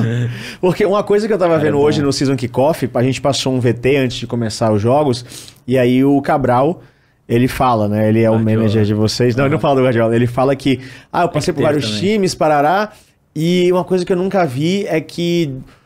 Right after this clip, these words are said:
Speaker 2: quando o Turtle fala, todo mundo fica quieto, escuta
Speaker 1: Uhum.
Speaker 2: e faz a parada." Vocês estão com esse clima de absorver tudo que o Turtle tem pra entregar?
Speaker 1: É,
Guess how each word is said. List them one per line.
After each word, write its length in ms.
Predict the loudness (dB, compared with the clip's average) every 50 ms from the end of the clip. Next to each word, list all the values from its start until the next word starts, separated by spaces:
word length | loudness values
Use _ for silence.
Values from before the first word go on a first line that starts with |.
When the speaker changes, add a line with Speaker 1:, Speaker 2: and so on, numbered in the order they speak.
| _ _ _ _ _ _ _
Speaker 2:
quando 220 | -2 0 0 2 2 2
o 40 |
Turtle 400 | 2 2 0 0 2 0 0 -2
fala, 600 | -2 0 0 2 2 2 2 2 0 0 -2 -8 -14 _ _ _ _ _ _ _
todo 180 | -4 -2 -2 0
mundo 140 | 0 -2
fica 180 | -4 -4 -4 -4 -2
quieto, 180 | -2 -2 -2
escuta 640 | -4 -6 -10 -4 -2 0 0 0 2 0 0 0 0 -4 -10 -18 _ _ _ -10
Speaker 1:
Uhum. 300 | -10 -8 -8 -8 -8 -6
Speaker 2:
e 80 | -6 -4
faz 220 | -2 -2 -2 -2
a 60 | -2 -2
parada." 480 | -2 0 0 -2 -4 -6 -10 -12 -16 -18 _ _ _ _ _ _ _
Vocês 220 | -6 -4 -4 -2 0
estão 160 | 0 0 0
com 40 | 0
esse 120 | -2 -2
clima 240 | -2 -2 -2 0 0
de 80 | 2 0
absorver 520 | 0 -2 -2 -2 0 0 2 2 0 0
tudo 180 | -2 -4 -4 -2
que 80 | -2
o 20 | -2
Turtle 280 | 0 0 0 0 0 0
tem 100 | -2 -2
pra 100 | -2 -2
entregar? 380 | -2 -2 0 0 0 0 0 0
Speaker 1:
É, 180 | -2 -4 -4